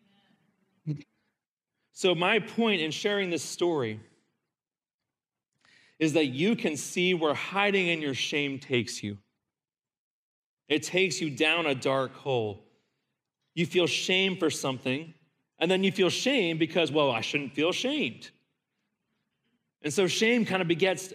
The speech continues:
shame. Hiding in your shame doesn't save you. It doesn't make you feel better.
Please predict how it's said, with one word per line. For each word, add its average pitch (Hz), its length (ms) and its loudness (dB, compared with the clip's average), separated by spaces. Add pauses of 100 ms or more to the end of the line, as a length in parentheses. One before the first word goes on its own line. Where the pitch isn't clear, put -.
shame. 165 580 -4 (960)
Hiding 233 480 2
in 175 160 -2
your 165 100 0
shame 196 540 0 (320)
doesn't 180 320 0
save 180 380 0
you. 110 180 -6 (1040)
It 147 120 -2
doesn't 185 360 2
make 165 240 0
you 151 60 -2
feel 170 320 2
better. 120 380 0